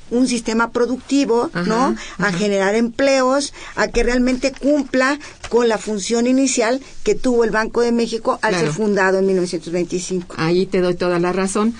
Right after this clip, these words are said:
Speaker 2: porque ahorita estamos un tanto arrojados por lo que es la ley orgánica, que dice que el único objetivo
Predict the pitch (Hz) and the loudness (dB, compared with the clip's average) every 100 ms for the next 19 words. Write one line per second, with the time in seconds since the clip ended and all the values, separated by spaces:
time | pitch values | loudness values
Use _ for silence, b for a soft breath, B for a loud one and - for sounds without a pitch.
0 | B - 175 175 165 180 202 202 - 180 | B -4 -2 0 2 2 0 -2 -2 0
1 | 185 208 - B B 175 180 175 185 180 | 0 -2 -6 B B -4 -4 -2 -4 0
2 | 180 165 160 180 180 185 196 208 185 160 | 0 0 0 -2 -2 0 0 0 0 0
3 | 156 160 160 170 160 165 165 165 175 170 | 0 2 2 2 2 2 2 2 2 2
4 | 170 214 220 B B 170 175 190 - 160 | 0 -2 -4 B B 2 2 0 0 2
5 | 175 226 240 214 208 190 196 202 214 | 4 4 2 0 0 -2 2 2 2